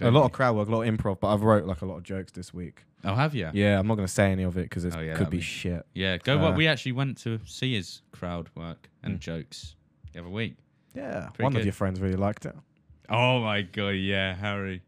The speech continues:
Speaker 1: He's
Speaker 2: Harry
Speaker 1: a
Speaker 2: really
Speaker 1: police
Speaker 2: liked
Speaker 1: officer.
Speaker 2: He is
Speaker 1: and
Speaker 2: a
Speaker 1: he
Speaker 2: policeman.
Speaker 1: loves gay vibes.
Speaker 2: Yeah, that's why he joined.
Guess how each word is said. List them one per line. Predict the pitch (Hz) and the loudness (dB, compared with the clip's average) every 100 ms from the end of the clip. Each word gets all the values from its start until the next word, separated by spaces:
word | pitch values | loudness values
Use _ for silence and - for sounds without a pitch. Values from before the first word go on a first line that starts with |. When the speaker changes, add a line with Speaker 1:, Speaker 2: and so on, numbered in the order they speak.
| _ - - | _ -4 6
Speaker 1:
He's | |
Speaker 2:
Harry | 123 113 | 8 8
Speaker 1:
a | 104 | 4
Speaker 2:
really | 95 | 2
Speaker 1:
police | 98 | -2
Speaker 2:
liked | 87 | -6
Speaker 1:
officer. | - 90 107 - - | -10 -6 -6 -6 0
Speaker 2:
He | 107 | 4
is | 120 | 4
Speaker 1:
and | 110 | 4
Speaker 2:
a | 123 | 2
Speaker 1:
he | |
Speaker 2:
policeman. | 98 127 | 2 2
Speaker 1:
loves | 95 95 | 2 0
gay | 85 | -4
vibes. | 80 78 78 - - _ - | -6 -8 -10 -12 -20 _ -4
Speaker 2:
Yeah, | 98 156 226 - - - | 2 2 2 -6 -20 -12
that's | 107 | 0
why | 110 107 | 4 4
he | |
joined. | 95 104 170 92 | 2 2 2 -2